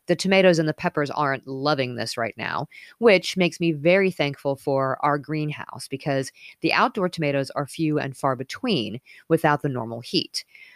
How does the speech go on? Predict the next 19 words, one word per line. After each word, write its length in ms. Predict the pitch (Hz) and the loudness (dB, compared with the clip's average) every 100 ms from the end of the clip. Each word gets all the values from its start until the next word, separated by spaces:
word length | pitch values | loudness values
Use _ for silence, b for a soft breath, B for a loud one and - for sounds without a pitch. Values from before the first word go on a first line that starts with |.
| B B B _ _ | B B B _ _
But 80 | - | -2
I 80 | 147 | 4
also 280 | 180 - 180 | 4 4 4
know 260 | 151 143 | 6 6
that 120 | 147 143 | 4 4
not 240 | 170 175 - | 2 2 2
everybody 480 | 190 208 151 143 | 2 2 4 4
right 220 | 135 131 135 | 2 0 0
now 200 | 131 131 | -2 -2
is 200 | 139 143 | -2 -2
as 180 | 131 | -2
lucky 380 | 147 180 - 151 | 0 0 2 -2
as 100 | 139 | 2
I 180 | 151 147 | 2 2
am 240 | 131 120 127 | 2 0 -2
with 140 | 123 | -6
these 220 | 131 127 | -6 -8
comfortable 400 | - 135 - 120 | -6 -6 -6 -10
temperatures, 640 | - 120 104 - 175 214 | -10 -14 -10 -2 0 0